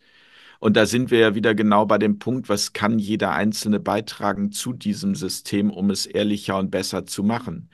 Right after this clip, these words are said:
Indem zum Beispiel jeder Einzelne bereit ist, seine Wahrheit zu sprechen.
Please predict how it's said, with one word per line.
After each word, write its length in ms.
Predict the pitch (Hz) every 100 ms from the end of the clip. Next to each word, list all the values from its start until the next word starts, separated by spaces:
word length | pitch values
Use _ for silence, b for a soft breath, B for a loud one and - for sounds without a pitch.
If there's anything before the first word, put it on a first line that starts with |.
| B B B
Indem 340 | 107 107 120
zum 160 | - 107
Beispiel 320 | 107 101 107
jeder 300 | 101 104 98
Einzelne 480 | 76 104 104 107 104
bereit 480 | - 95 101 127 -
ist, 280 | 104 98 -
seine 300 | 90 95 82
Wahrheit 360 | 151 139 80
zu 160 | - 82
sprechen. 640 | - - 85 - - -